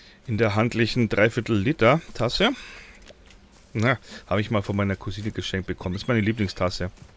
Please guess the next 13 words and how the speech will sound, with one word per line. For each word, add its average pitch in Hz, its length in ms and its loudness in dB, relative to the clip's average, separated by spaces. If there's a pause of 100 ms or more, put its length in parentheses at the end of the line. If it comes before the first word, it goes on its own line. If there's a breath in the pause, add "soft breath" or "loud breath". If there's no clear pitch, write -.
(1120 loud breath)
So 101 60 -4
eine 101 280 0 (100)
Harry 104 180 2
Potter 175 320 4
Tasse 151 380 4
mit, 117 280 0
mit 98 200 -4
Hagrid 151 340 0
drauf 123 440 6
und, 104 400 -2 (680 loud breath)
äh, 104 380 4
den 98 200 -2
Dreien 180 560 6